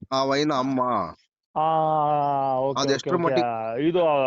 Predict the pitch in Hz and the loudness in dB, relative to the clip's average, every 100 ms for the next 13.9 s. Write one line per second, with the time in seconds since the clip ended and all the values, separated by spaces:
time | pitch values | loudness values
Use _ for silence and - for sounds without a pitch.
0 | 123 143 127 120 117 117 117 113 110 110 | 0 -2 -2 -2 -2 -2 -2 -4 -6 -8
1 | 117 127 110 175 190 170 160 180 165 156 | -10 -12 -2 0 2 0 -2 0 0 0
2 | 147 143 147 143 135 135 120 107 110 151 | -2 -4 -2 -2 -2 -4 -2 -2 0 -2
3 | 147 143 101 104 - - 139 127 113 104 | 0 -2 -2 -8 -16 -4 -2 0 0 0
4 | 104 95 95 92 98 120 147 151 165 131 | -2 -2 -4 -4 -4 -2 2 2 2 0
5 | 127 123 117 113 113 113 110 113 120 135 | -2 -4 -8 -10 -10 -12 -14 -14 -6 -6
6 | 123 123 120 120 120 117 113 113 113 110 | -4 -6 -6 -6 -8 -8 -12 -12 -12 -8
7 | 123 113 139 123 110 110 107 104 101 123 | -6 -4 -4 -6 -8 -12 -12 -14 -16 -12
8 | 120 95 - 147 - 139 135 175 180 165 | -14 -12 -10 -10 -4 -2 0 0 0 0
9 | 143 151 175 185 208 208 139 131 139 160 | -2 -2 -2 0 0 -2 -4 -4 -2 0
10 | 175 139 - 165 135 92 120 117 165 175 | -2 -4 -4 -2 -2 -2 -6 -4 -4 -2
11 | 170 123 143 175 190 147 131 139 127 95 | -2 -2 -2 -2 -2 -2 -2 -2 -2 -2
12 | 101 131 214 131 127 214 196 202 185 156 | -2 0 -4 -6 -4 -2 -2 0 0 0
13 | 180 190 - 151 104 143 156 90 - | 0 -2 -2 -4 -2 0 0 -2 -6